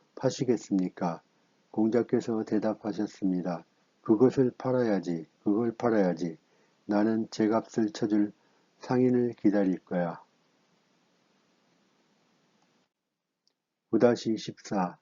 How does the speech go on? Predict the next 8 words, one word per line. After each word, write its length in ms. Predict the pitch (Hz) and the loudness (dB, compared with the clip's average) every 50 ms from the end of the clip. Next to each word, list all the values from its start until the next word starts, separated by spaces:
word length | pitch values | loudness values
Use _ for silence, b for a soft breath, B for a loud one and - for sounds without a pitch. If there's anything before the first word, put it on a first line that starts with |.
| _ _ _ | _ _ _
무슨 460 | - 104 107 95 120 135 131 127 113 | -6 -6 -2 2 4 4 4 6 4
누추할 420 | 101 101 98 - - 127 113 110 104 | 4 2 2 0 0 2 2 2 0
것이 320 | - 113 101 - - 101 | -2 -4 -6 -2 -2 -2
있겠느냐? 640 | 98 - - 123 113 101 92 87 90 87 85 87 - - _ _ _ _ _ _ _ _ _ _ _ | -2 -2 -2 -2 0 0 0 0 -2 -2 -4 -6 -10 -14 _ _ _ _ _ _ _ _ _ _ _
자욕 540 | - 117 107 110 110 110 113 110 107 - _ | -2 0 2 4 4 4 2 2 0 -4 _
거구이, 720 | - 110 104 98 90 - 101 95 92 98 110 120 127 113 - _ _ _ _ - | -2 0 0 0 0 0 0 2 2 2 0 0 -2 -6 -12 _ _ _ _ -4
호괄, 480 | 123 113 110 113 104 98 101 117 123 - _ _ _ _ _ | -2 2 4 4 4 2 2 -2 -6 -10 _ _ _ _ _
누여지하, 880 | - 104 107 113 117 113 113 104 - - 101 98 95 95 90 82 - | 0 2 4 4 4 2 2 0 2 2 2 2 2 0 -4 -6 -6